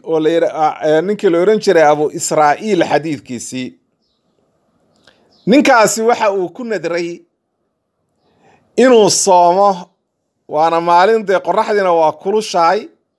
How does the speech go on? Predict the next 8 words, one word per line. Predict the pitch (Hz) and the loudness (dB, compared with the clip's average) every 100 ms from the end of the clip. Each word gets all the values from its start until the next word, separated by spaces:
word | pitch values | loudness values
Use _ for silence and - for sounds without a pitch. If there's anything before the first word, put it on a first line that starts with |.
| _ _ _ _ _ _ _ _ _ _ _ _ _ _ _ | _ _ _ _ _ _ _ _ _ _ _ _ _ _ _
inuu | 247 269 233 196 | 4 6 4 4
soomo | - 226 214 226 233 | 2 2 4 4 4
buu | 190 | 2
ku | 170 190 | -2 -4
nadray. | 151 117 95 _ _ _ _ _ _ _ _ | -4 -4 -12 _ _ _ _ _ _ _ _
Soonkii | - 269 262 196 220 | -6 0 0 0 0
waa | 180 170 | 0 0
daaca. | 170 160 135 | 0 -2 -2